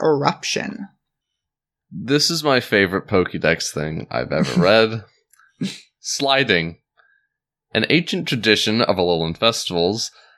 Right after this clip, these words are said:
Speaker 2: that is still carried to this day is to compete by sliding Sandshrews across the ice as far as one can. They are also adept in doing so themselves and are able to slide across the ice with,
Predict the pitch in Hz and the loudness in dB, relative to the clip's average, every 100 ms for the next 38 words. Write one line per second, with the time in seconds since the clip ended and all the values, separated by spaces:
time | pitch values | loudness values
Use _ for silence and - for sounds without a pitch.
0 | _ _ _ _ - 110 104 101 - - | _ _ _ _ -4 0 4 2 0 -2
1 | 175 - 98 82 78 76 - 87 92 98 | -2 0 0 -2 -4 -6 -2 2 4 2
2 | - 85 - - 95 95 90 - 147 143 | 0 -6 -6 -6 -4 -4 -4 -2 -2 0
3 | 98 92 - 117 127 147 147 143 117 110 | -2 0 -2 0 0 0 -2 0 2 2
4 | 104 - 110 98 90 - 120 - - 120 | 0 0 0 2 -2 0 2 2 0 2
5 | 101 101 - 90 87 82 82 82 - 78 | 4 4 2 -2 -2 -4 -2 -4 -6 -10
6 | - 113 101 85 - _ _ _ - 92 | -2 0 0 -2 -10 _ _ _ -2 2
7 | 92 110 113 113 98 98 113 - 104 92 | 4 4 2 2 2 2 0 2 0 4
8 | 120 120 - 110 90 92 - 131 131 131 | 4 4 4 2 2 0 2 4 4 0
9 | - - _ 85 90 107 104 - - 120 | -6 -12 _ 0 2 2 0 -4 0 2
10 | 123 123 110 104 107 87 92 - 92 87 | 2 2 0 0 2 2 2 0 -2 -2
11 | - | -2